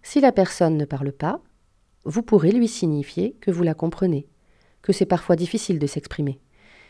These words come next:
mais que votre porte reste pour elle grande ouverte. Et finalement, vous pourrez lui dire que vous préférez rédiger une information préoccupante,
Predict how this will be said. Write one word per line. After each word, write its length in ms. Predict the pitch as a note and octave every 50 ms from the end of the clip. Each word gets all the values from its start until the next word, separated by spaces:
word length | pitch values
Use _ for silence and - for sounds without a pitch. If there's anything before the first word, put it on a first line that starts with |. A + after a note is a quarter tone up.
| _ _ _ -
mais 140 | F3+ G#3
que 100 | G#3 -
votre 260 | G3 E3+ D3+ - - C#3+
porte 400 | - - C#3+ F3+ - - - B3 C#4 D4 -
reste 360 | F#3 E3 G#3+ B3 - - G3+
pour 220 | - - E3 D3+ D3+
elle 120 | E3+ G#3+
grande 240 | F3+ E3+ F3 F3+ E3+
ouverte. 440 | D3+ C3+ - - - - _ - - _ _ _ _ _ _ _ _ _ _ _ _ _ _ _ _ _ _ _ _ _ _ _ _ _ _ - - - - _ _ _
Et 100 | - G#3+
finalement, 540 | G#3 - - D#3+ D3 C3+ C3 B2+ C3 F3 - - _ _ _ _ _ _ _ _ _ _ _ _ _ _ _ _ _ _ _ _ _ _ _
vous 180 | F3 D#3 F3+ F3
pourrez 260 | - G#3 G#3 A#3 A#3
lui 160 | G3+ F3+ E3
dire 320 | C#3+ C#3 C#3 F3 A3 - - _ - - _
que 100 | - G3+
vous 120 | F3+ G3
préférez 400 | F#3 - A#3 G#3+ - B3 A3+ A#3
rédiger 340 | G#3+ A3 F#3+ G3 F#3+ E3+ F#3
une 140 | G#3 A3 G#3
information 480 | F#3 - - E3+ E3 D#3 - - F3 D#3
préoccupante, 640 | - E3+ D#3+ D3+ - C#3+ - D3 D3+ G#3 G#3 -